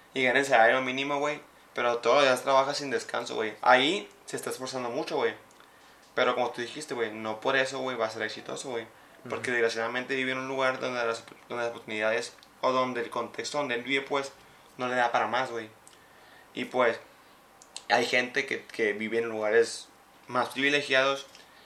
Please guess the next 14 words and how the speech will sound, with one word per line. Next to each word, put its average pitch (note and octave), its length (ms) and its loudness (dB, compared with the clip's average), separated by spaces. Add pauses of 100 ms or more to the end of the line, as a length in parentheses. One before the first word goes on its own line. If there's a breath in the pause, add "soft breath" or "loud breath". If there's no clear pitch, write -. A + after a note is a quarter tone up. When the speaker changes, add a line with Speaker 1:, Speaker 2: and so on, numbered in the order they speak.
(260 loud breath)
Speaker 1:
trabaja - 340 -4
menos B2 260 -4
que B2+ 60 -4
esa C#3 140 -4
persona C#3+ 460 -2 (540)
y - 80 -10
tiene G#2+ 180 -10
feria. D3 340 0 (2500 loud breath)
Speaker 2:
Pues, B2 300 -2
esa E3 260 4
frase E3 640 2 (160)
yo C3+ 220 4
la D3 180 8
modificaría. C3 960 -2